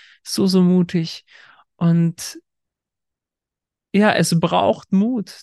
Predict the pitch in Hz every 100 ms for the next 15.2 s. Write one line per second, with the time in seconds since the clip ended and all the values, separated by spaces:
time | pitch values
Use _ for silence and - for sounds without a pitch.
0 | _ 170 156 135 160 - 175 180 - -
1 | 185 196 196 - 165 - 247 277 185 165
2 | 180 214 208 - - 247 233 202 165 -
3 | _ _ _ - - 175 - 233 226 185
4 | 185 202 233 214 - - 214 208 208 180
5 | 175 180 202 - - 196 196 185 185 185
6 | - 180 175 175 180 175 180 214 226 -
7 | - - - - - 208 - - 214 294
8 | 247 - 202 185 175 190 208 - 180 -
9 | 190 220 202 - 151 165 165 - - _
10 | - - 208 202 180 - 170 170 214 214
11 | - 175 170 147 151 156 165 170 165 160
12 | 190 - 156 160 - 190 185 160 - -
13 | 202 233 - - - 175 - 135 156 -
14 | 170 170 - 170 170 170 151 185 202 185
15 | 170